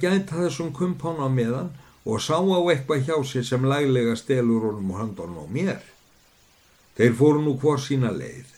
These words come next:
Einar kom heim að hofi með bandingjan, hann batt dreira við hestasteinin og lét slá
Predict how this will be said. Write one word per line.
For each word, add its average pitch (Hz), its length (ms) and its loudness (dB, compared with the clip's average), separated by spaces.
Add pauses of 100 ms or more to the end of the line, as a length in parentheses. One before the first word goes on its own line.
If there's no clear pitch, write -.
Einar 143 480 4
kom 131 160 2
heim 120 260 2
að 92 180 -6
hofi 131 320 2
með 80 240 -10
bandingjan, 135 680 -4 (380)
hann 135 260 2
batt - 400 -8
dreira 123 440 2
við 78 220 -8
hestasteinin 131 760 -2
og 110 160 -4
lét 85 180 -6
slá - 240 -12